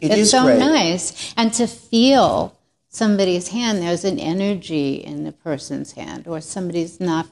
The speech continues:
Speaker 2: feeling well, or
Speaker 1: Yes.
Speaker 2: you just lost your job, and how, what, tell me what's going on.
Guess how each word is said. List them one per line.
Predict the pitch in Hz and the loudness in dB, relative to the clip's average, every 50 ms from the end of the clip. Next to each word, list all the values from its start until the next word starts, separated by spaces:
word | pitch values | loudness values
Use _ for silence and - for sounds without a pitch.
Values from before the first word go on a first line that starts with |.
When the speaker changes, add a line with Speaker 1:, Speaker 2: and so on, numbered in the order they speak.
| _ | _
Speaker 2:
feeling | - 226 233 240 233 214 185 165 | -4 -4 -2 -2 -2 -2 -2 -2
well, | 143 123 87 90 92 - - - | -2 -2 -2 -4 -4 -6 -8 -8
or | 71 - - - | -10 -10 -6 -4
Speaker 1:
Yes. | 107 - - - - - - - - _ _ _ _ | -4 -4 -4 -2 -2 -2 -2 -4 -8 _ _ _ _
Speaker 2:
you | 175 165 | -6 -6
just | 165 - 151 147 - - | -4 -6 -8 -8 -8 -8
lost | 156 139 156 - - - | -8 -8 -8 -10 -12 -10
your | 208 196 196 | -10 -10 -10
job, | - - 233 233 220 220 196 175 165 156 147 - | -10 -10 -8 -4 -2 0 0 2 0 0 -2 -2
and | 147 143 147 147 | -4 -2 -2 -2
how, | 156 180 170 165 160 | -2 -2 -2 -2 -2
what, | 160 160 165 170 165 | 0 -2 -2 -2 -2
tell | - - 180 165 | -6 -6 -4 -4
me | 160 170 165 156 | -2 -2 -2 -4
what's | 156 147 - - | -6 -8 -10 -10
going | - 165 160 160 160 170 | -6 -4 -2 -2 0 0
on. | 190 233 247 220 180 170 156 156 143 | 2 2 2 0 -2 -2 -2 -4 -6